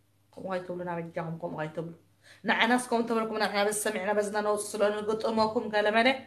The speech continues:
እቲ ህዝቢ ትግራይ ከይንድር፣ ከይንድሩ ዘማም ተለዉ ዓሎ እዛ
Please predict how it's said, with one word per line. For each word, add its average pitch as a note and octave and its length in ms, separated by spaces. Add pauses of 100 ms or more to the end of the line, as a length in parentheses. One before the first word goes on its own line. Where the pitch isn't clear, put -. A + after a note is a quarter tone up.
(440)
እቲ - 240
ህዝቢ G3 340
ትግራይ G#3 280 (100)
ከይንድር፣ - 560 (320)
ከይንድሩ G3 540
ዘማም F#3+ 340
ተለዉ F#3+ 300
ዓሎ F#3 260
እዛ F#3+ 140